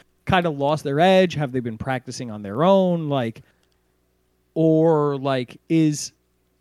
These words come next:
Hookline's warm-up game against Baggage, and for those who are only listening, I put air quotes on warm-up, um,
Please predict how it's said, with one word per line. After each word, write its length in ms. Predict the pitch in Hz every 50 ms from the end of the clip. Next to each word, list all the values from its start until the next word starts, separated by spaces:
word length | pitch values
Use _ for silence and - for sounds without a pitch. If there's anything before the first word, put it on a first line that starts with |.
| _ _ _ _ _ _ _ _ _ _ -
Hookline's 840 | - - 185 196 202 - - 185 180 175 165 156 156 156 143 - - _ _ _ _ _ _ _ _ _ _ _ _ _ _ _ _ _ _ - 117 -
warm-up 580 | 123 127 147 175 185 170 139 113 104 107 _ _ -
game 360 | 135 135 131 127 123 120 110
against 400 | 131 127 139 135 131 131 - _
Baggage, 720 | - 131 143 156 156 127 113 101 92 87 82 - - - _ _ _ _ _ _ _ _ _ _ _ _ _ -
and 140 | 131 123
for 80 | 113 120
those 220 | 117 123 127 120 107
who 100 | 123 123 120
are 180 | 123 127 127 123
only 200 | 123 123 117 113
listening, 500 | 123 139 - - 117 104 101 98 104 - _ _ _ _ -
I 80 | 110
put 160 | 113 - 117 113
air 140 | 117 123
quotes 320 | - - - 101 95 - -
on 160 | 98 98 98
warm-up, 360 | 127 147 147 120 92 87 87 _ _ _ _ _ _ _ _ _ _ _ _ _ _ _ - 120
um, 500 | 123 131 127 123 117 110 104 98 92